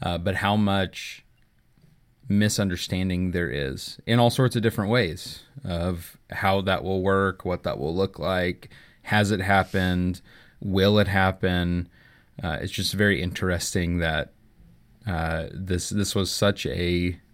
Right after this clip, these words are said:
difficult thing to understand. Uh, and I say that understanding full well that we're doing a whole series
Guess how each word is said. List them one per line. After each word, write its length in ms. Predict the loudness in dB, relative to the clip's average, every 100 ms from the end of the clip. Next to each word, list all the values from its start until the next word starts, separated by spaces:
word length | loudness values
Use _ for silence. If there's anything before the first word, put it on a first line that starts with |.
| _ _ _ _ -4 6
difficult 800 | 6 8 4 4 2 2 0 -8
thing 520 | -2 2 2 2 0
to 240 | 0 -2
understand. 1160 | 0 -2 -2 -4 -6 -4 -2 0 0 0 -2 -6 -20 -20 -20 -10 -2
Uh, 440 | 0 2 2 0 0
and 300 | 2 2 0
I 100 | -2
say 260 | 2 2 4
that 360 | 4 2 -2 _ _ _ _ _ _ _ _ _ _ _ -20 -6
understanding 580 | 0 2 2 0 0 0
full 260 | 0 2 4
well 260 | 4 2
that 240 | 2 -2 -4 -6
we're 160 | -2 2
doing 200 | 2 2
a 40 |
whole 200 | 2 0
series 720 | 0 0 0 0 -2 -6